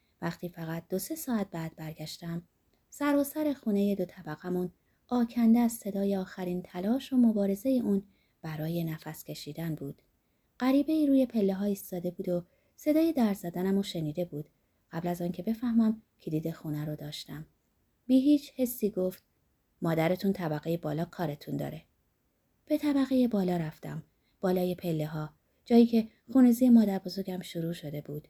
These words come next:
حوضی از خون بود. خونی که هنوز تازه بود. خطی از خون خیس و تیره به حمام کشیده شده و کاسه توالت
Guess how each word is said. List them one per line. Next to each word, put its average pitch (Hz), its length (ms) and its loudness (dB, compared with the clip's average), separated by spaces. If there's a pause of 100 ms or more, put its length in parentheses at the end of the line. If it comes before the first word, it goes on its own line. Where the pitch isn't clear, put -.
(380)
حوضی 220 420 6
از 175 200 -2
خون 170 240 -2
بود. 147 260 -10 (400)
خونی 311 160 4
که 294 120 2
هنوز 233 340 8
تازه 156 400 -10
بود. - 280 -14 (400)
خطی 180 380 -6
از 170 180 -6
خون 175 280 -4
خیس 277 440 -2
و 262 60 0
تیره 214 360 0 (240)
به 196 80 -2
حمام 180 480 0
کشیده 175 420 -2
شده 220 320 -2
و 180 180 0 (340)
کاسه 302 440 0
توالت 185 400 0